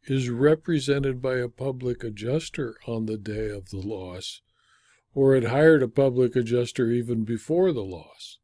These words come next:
an insured who wants settlement approved quickly,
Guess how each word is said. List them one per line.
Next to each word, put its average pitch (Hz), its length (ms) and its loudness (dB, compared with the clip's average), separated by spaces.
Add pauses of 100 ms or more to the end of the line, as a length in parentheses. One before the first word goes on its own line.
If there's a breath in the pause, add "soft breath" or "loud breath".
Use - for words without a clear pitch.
(1120)
an 135 100 -2
insured 131 520 4
who 143 120 2
wants 135 400 0
settlement 147 680 0
approved 127 640 -10
quickly, 180 600 -2